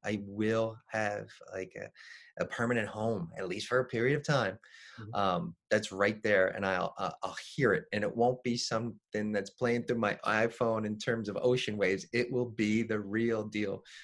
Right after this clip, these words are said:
Speaker 1: of
Speaker 2: Mm.
Speaker 1: the Atlantic Ocean that's, uh, coming through my ears and put me to sleep and waking me up, and, uh, I, I look forward to that.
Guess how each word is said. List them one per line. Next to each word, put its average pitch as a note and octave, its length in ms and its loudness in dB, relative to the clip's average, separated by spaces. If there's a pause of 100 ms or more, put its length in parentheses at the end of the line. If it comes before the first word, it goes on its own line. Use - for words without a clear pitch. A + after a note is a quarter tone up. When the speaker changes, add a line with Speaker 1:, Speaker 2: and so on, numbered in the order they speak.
(140)
Speaker 1:
of G#2+ 120 4
Speaker 2:
Mm. G2+ 40 -2
Speaker 1:
the G#2+ 100 4
Atlantic G2+ 420 2
Ocean F#2 400 -4
that's, F2+ 260 -4
uh, F#2+ 260 0 (120)
coming G#2 220 -2
through G2+ 160 -4
my G2 180 0
ears G#2+ 380 -2
and F2+ 160 -8
put B2 200 -4
me A2 140 -2
to G2+ 80 -4
sleep A2+ 400 -4
and F#2+ 140 -10
waking G2+ 340 -4
me G#2 160 -2
up, E2 180 -4 (540)
and, G2 160 -6
uh, F#2+ 180 -2
I, E2 280 0
I - 0 -
look G2 200 -2
forward E2 340 -2
to - 80 -6
that. - 160 -8